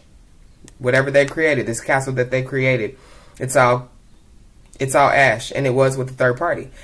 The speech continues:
And, you know, whoever this is, you know, they realized that nothing grew. Actually, it burned to the ground. And so they don't wanna argue with you. You know, they don't want war with you. They wanna heal with you. Because they are. They're ending something,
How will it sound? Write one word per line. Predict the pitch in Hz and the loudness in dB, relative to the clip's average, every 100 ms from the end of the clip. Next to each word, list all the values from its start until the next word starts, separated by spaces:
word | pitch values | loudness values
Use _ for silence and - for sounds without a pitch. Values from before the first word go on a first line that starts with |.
| - - - | -20 -16 -4
And, | 131 127 123 120 120 107 - | 0 4 2 2 -2 -6 -4
you | 135 | 0
know, | 135 127 | 4 4
whoever | 135 139 127 | 4 2 0
this | 123 127 | -2 0
is, | 170 156 143 131 131 | 0 0 -4 -8 -2
you | 131 | 2
know, | 123 | 2
they | 123 | 2
realized | 123 175 180 139 131 127 127 | 2 2 4 4 4 2 2
that | 127 - - | 4 4 0
nothing | 135 139 143 131 | 0 0 0 -2
grew. | 147 147 101 | -2 0 2
Actually, | 127 135 135 - - | 0 -2 -2 0 0
it | 117 | -2
burned | 120 131 131 127 127 | 2 2 2 0 -2
to | 120 | -4
the | |
ground. | 110 139 107 87 117 - - - - - - - - - - | 0 0 0 -4 -12 -20 -20 -20 -20 -20 -20 -20 -20 -14 -4
And | 143 139 | 0 4
so | 143 | 6
they | 139 | 6
don't | 151 139 | 4 4
wanna | 151 | 2
argue | 143 147 147 147 | 2 2 0 -4
with | 143 | -4
you. | 151 170 - | -6 -10 -10
You | 135 131 | -2 -2
know, | - 127 | 0 2
they | 127 | 2
don't | 131 127 | 2 2
want | 135 - | 0 0
war | 156 | 0
with | 143 131 | 0 -2
you. | 113 107 - | -6 -8 -4
They | 127 | -2
wanna | 127 120 | 0 -2
heal | 143 156 | -2 0
with | 143 123 | -2 -4
you. | 113 104 - - - - - - - - - 139 | -8 -12 -14 -20 -20 -20 -20 -20 -20 -12 -8 -4
Because | 127 143 131 135 | 2 4 4 2
they | 131 | 2
are. | 135 151 117 | 4 6 4
They're | 127 117 | 2 2
ending | 135 131 135 | 2 0 0
something, | 135 131 139 143 | -2 -4 -4 -6